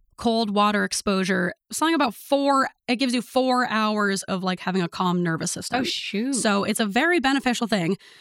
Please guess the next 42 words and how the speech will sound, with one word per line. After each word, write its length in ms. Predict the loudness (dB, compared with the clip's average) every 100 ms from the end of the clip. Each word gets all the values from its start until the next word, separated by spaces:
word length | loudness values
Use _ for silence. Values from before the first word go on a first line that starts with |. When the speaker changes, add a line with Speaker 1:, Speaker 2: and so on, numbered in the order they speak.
| -20 -20 _ _
Speaker 1:
So 120 | -2
you 140 | 0 2
could 100 | 2
do 120 | 2
things 200 | 2 2
like, 220 | 0 -2 -2
you 120 | 0
know, 180 | 0 -2 -2
ending 300 | 2 4 2
your 100 | 2
shower 340 | 0 0 2
with 120 | 0 0
fifteen 480 | -2 -2 0 0
seconds 320 | 2 0 0 -2
of 80 |
cold 280 | -2 -2 0
water, 400 | 0 0 -2 -4 -6
jump 280 | -2 0 2
in 60 |
the 120 | 0 2
ocean 320 | 0 0 0
or 100 | 0
lake, 280 | 0 -2 -6 _
putting 240 | -2 0 0
an 80 | 0
ice 240 | -2 0
pack 300 | 0 0 0
on 80 | -2
your 100 | -2
chest 300 | 0 -2 0
for 80 | -2
a 60 |
few 180 | 0 2
minutes. 320 | 2 0 -2
That's 260 | -4 -4 -2
really 220 | -2 -2
good 240 | -2 -4
for 320 | -4 -2 -2 -4 -8
calming 300 | -4 -2 -2
your 100 | 0
body 240 | -2 -2
down. 320 | -2 0 0